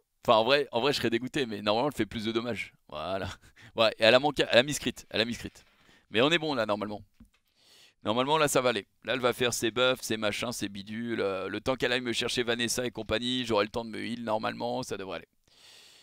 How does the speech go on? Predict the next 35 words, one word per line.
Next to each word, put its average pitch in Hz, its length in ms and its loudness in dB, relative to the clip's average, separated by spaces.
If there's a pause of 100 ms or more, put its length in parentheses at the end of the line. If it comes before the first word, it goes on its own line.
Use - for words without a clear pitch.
(160)
Voilà, 101 240 4
elle 107 80 -2
va 90 300 2
essayer 92 220 -2
de 98 60 -8
faire 95 160 0
un 95 100 -2
petit, 104 300 -4
euh, 92 100 2
petit 101 220 -10
break 104 200 -2
def 104 280 -4
là-bas. 101 600 -2
Ok, 98 380 -8 (300)
c'est 104 240 -8
bien 104 180 -8
passé, 107 460 -8
sauf 101 200 -12
que 104 120 -8
son, 170 260 -6 (460)
euh, 92 480 0
sa 110 180 -2
merde 113 220 -4
là 110 300 -2
est 117 120 -2
un 120 80 -4
petit - 140 -10
peu 120 100 -6
trop 117 140 -4
lente. 139 200 -4
Soixante 196 300 0
et 202 40 -2
onze 180 120 -4
de 180 60 0
précision, 170 560 -2